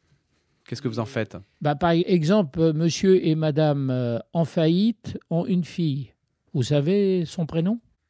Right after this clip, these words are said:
Speaker 1: En faillite, en faillite, en faillite, euh,
Speaker 2: Bah, c'est Mélusine.
Speaker 1: Mélusine en faillite, bien sûr.
Speaker 2: Voilà,
Speaker 1: Ouais,
Speaker 2: donc
Speaker 1: j'en ai quelques,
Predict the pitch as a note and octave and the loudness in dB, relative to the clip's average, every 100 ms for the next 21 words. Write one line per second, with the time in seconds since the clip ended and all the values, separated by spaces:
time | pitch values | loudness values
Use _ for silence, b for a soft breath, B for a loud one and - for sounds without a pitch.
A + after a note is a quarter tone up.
0 | - - A#2 - B2+ C3 C3+ B2 - A2+ | -20 -12 -12 -6 -4 -4 -6 -8 -6 -6
1 | B2 A#2+ G#2+ A2 A2 A#2 D3+ D#3 - G2+ | -6 -8 -10 -10 -8 -6 -8 -10 -12 -10
2 | F#2 F#2 F2+ A2+ - b F3 - F3 E3 | -8 -10 -12 -18 -20 b -4 2 2 4
3 | F3 G3 F#3 B3+ A3 A#2 - _ b b | 6 6 6 4 4 2 -4 _ b b
4 | A2 A#2+ B2 C#3+ C3 - G2+ F2 F2 D#2+ | -2 0 2 2 0 -2 -4 -4 -8 -14
5 | - - - _ _ _ - A2 B2 E3 | -16 -20 -20 _ _ _ -20 -20 -10 -4
6 | C#3 C3+ C3+ D#3+ D#3 D3 C#3+ C#3+ C#3 | 0 2 4 4 2 0 -2 0 0